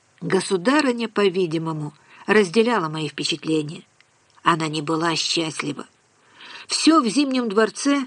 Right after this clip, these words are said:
напоминало ей прошлое, когда молодая и здоровая она с государем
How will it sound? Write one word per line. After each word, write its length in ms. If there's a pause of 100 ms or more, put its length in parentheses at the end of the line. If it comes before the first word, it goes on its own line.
(120)
напоминало 600
ей 220
прошлое, 720 (420)
когда 320
молодая 680
и 220
здоровая 680 (280)
она 260
с 60
государем 680